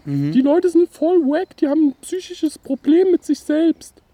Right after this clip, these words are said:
Speaker 1: <laughs>
Speaker 2: Kennst du Follower for Follower oder so?
Speaker 1: Ja,
Speaker 2: Oder
Speaker 1: ja, so
Speaker 2: irgend so ein
Speaker 1: Hashtags
Speaker 2: Scheiß?
Speaker 1: sind das, ne? Die kann
Speaker 2: Ja,
Speaker 1: man
Speaker 2: ja,
Speaker 1: setzen.
Speaker 2: ja, ja,
Speaker 1: Mhm.
Speaker 2: genau.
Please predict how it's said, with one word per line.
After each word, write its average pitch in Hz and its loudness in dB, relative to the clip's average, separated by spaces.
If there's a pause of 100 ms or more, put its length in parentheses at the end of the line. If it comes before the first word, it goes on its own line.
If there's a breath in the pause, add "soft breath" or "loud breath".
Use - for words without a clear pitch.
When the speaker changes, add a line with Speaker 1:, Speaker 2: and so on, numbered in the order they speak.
(160)
Speaker 1:
<laughs> - -6
Speaker 2:
Kennst 330 2
du 320 4
Follower 392 4
for 247 -4
Follower 349 2
oder 285 -2
so? 269 -4
Speaker 1:
Ja, 131 -2
Speaker 2:
Oder - -
Speaker 1:
ja, 139 4
so 135 2
Speaker 2:
irgend 135 0
so 135 0
ein 135 2
Speaker 1:
Hashtags 135 2
Speaker 2:
Scheiß? 247 -4
Speaker 1:
sind 131 -2
das, 117 -6
ne? 143 -2
Die 135 -4
kann 240 0
Speaker 2:
Ja, 294 2
Speaker 1:
man 349 4
Speaker 2:
ja, 339 4
Speaker 1:
setzen. 330 2
Speaker 2:
ja, 320 2
ja, 330 2
Speaker 1:
Mhm. 262 2
Speaker 2:
genau. 311 2